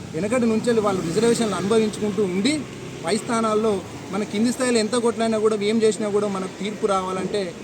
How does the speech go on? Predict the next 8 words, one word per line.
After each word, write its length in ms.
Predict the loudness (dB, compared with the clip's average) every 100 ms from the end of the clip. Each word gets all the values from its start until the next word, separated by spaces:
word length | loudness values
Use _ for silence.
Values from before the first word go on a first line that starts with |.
| -10 -6
మనకు 280 | -4 -2 -2
న్యాయం 420 | -2 0 0 2
జరగాలంటే 680 | 2 2 2 0 -2 -4 -6 -14 -6
పైనున్న 320 | -2 2 2 2
ఆఫీసర్లు 480 | 0 -2 -4 -4
ఎవరైతే 300 | -2 -4 -4
ఉన్నారో 300 | -4 -4 -4
జడ్జిలు 280 | -4 -4 -4